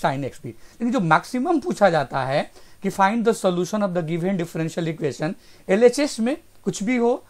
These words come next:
आपको सीए फाइंड करना होता है और आरएचएस के हेल्प से हमें क्या करना है, होता है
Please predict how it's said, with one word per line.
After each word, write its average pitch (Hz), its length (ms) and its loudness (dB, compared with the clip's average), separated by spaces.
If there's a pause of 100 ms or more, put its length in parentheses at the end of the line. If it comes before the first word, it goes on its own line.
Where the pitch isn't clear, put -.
(160)
आपको - 220 -4
सीए 165 320 -2
फाइंड 190 320 -2
करना 190 260 0
होता 190 280 0
है 196 240 0 (220)
और 165 120 0
आरएचएस 196 520 2
के 202 80 -4
हेल्प 202 140 -2
से 214 100 -6
हमें 208 140 -2
क्या 202 100 -2
करना 143 260 -4
है, 143 80 -4
होता 139 300 -4
है 233 60 0